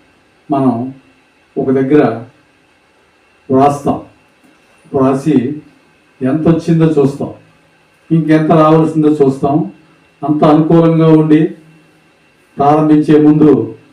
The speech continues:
ఎవరైతే ఈ విరాళాలు, భారీ విరాళాలు ఇచ్చారో వారికి ఇంటిమేట్ చేస్తాం అన్నమాట. ఇలాగ మన కార్యక్రమం స్టార్ట్ అయ్యింది, ప్రారంభమైంది.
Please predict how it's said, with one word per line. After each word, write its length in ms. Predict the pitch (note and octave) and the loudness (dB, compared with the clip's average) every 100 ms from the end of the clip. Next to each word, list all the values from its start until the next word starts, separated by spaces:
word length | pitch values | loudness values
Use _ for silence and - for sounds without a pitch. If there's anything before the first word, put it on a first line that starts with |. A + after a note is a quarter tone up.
| _ _ _ - | _ _ _ -4
ఎవరైతే 520 | C3 D#3 D#3+ D#3+ D#3 | 0 2 2 4 4
ఈ 460 | D3+ D3 C#3 C3+ B2+ | 6 4 2 0 0
విరాళాలు, 640 | C3+ D3+ D3+ D3+ C3 A2+ | 0 0 2 2 0 0
భారీ 340 | C3 C#3+ D3+ D3+ | 0 4 4 4
విరాళాలు 560 | D3 C#3+ C3+ A#2 A2 - _ _ _ _ _ _ | 4 4 4 0 -2 -12 _ _ _ _ _ _
ఇచ్చారో 560 | C3 - D#3+ C#3 A2 A2 - _ _ _ _ _ - | -12 -2 2 4 2 -4 -12 _ _ _ _ _ -4
వారికి 680 | C3 D3 D3+ D#3 B2+ A2+ A#2+ - _ _ _ _ F#3 | 0 2 2 0 0 -2 -8 -18 _ _ _ _ -8
ఇంటిమేట్ 500 | E3+ F#3+ F3+ D3+ D3 | -2 0 2 2 0
చేస్తాం 360 | B2+ - A#2+ | 0 -2 -6
అన్నమాట. 240 | G#2+ G#2 G2+ - _ _ _ _ _ _ _ _ _ _ _ _ _ _ _ D3 | -6 -10 -12 -20 _ _ _ _ _ _ _ _ _ _ _ _ _ _ _ -2
ఇలాగ 280 | C#3 C#3 | 0 2
మన 240 | C3 B2+ A#2+ | 2 2 0
కార్యక్రమం 600 | C3+ C#3 C#3+ C#3+ C3 B2+ | -2 -2 0 0 2 0
స్టార్ట్ 300 | - C3 C3 | 0 -2 0
అయ్యింది, 340 | B2+ B2 C3 | 0 2 -2
ప్రారంభమైంది. 880 | D#3 C3 B2+ B2+ A#2+ A#2 A2+ A#2+ G3 | -2 0 0 0 0 -2 -4 -6 -8